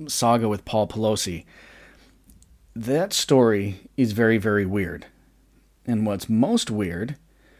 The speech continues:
is from a week ago when we talked about this. It was hot off the presses. It had just happened, and a, a week has gone by. And there's been very little to update on this, which seems very, very weird.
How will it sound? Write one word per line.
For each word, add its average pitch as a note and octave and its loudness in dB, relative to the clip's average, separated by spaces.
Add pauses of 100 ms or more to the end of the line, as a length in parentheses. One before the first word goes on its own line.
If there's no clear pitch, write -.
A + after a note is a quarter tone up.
(280)
is A#2 0
from A2+ 2 (140)
a A#2 -4
week D#3+ 2
ago G2+ -2 (220)
when G2+ -4
we F#2+ -4
talked F2+ -8
about F2 -8
this. F#2 -6 (760)
It B2 0
was G#2 -2 (260)
hot A#2+ 4
off A2+ 2
the A2 -6
presses. A2+ -2
It G2 -4
had G2 -6
just A2 -4
happened, G#2 -2
and G2 -6
a, G#2+ -10 (220)
a - -8
week A#2 -2
has A#2 -10
gone A#2 2
by. F#2+ -6 (1200)
And G#2+ -4
there's D#3 0
been F#3+ 2
very G2 2
little B2 4
to - -4
update C3 0
on E2+ -8
this, - -12 (1800)
which A#2+ -4
seems A#2+ 4
very, G#2+ -2
very A#2 2
weird. A2+ -2